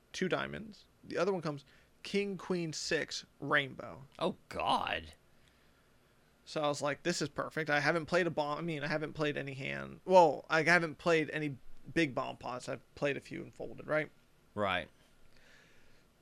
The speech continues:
Speaker 1: So I, I had, um, on this hand, I had exactly, um, a little bit over thirteen hundred in my stack, 'cause I had lost some hand from the previous king's hand, right?
Speaker 2: Okay.
Speaker 1: Um, so I, I just bet a hundred, just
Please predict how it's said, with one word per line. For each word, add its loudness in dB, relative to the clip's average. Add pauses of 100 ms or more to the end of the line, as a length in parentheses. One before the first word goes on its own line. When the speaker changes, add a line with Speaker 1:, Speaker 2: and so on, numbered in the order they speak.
(140)
Speaker 1:
So 4
I, 8
I 8
had, 6
um, 2 (120)
on 2
this 4
hand, 0
I 0
had 2
exactly, 0
um, -4
a -6
little 4
bit 4
over 2
thirteen -4
hundred -4
in -4
my -8
stack, -6 (440)
'cause 0
I 8
had 4
lost 0
some -10
hand -8
from -10
the -2
previous -6
king's -12
hand, -12
right? -4 (260)
Speaker 2:
Okay. -2 (680)
Speaker 1:
Um, 2 (1500)
so 0
I, 4
I 2
just -2
bet 4
a 2
hundred, -2
just -12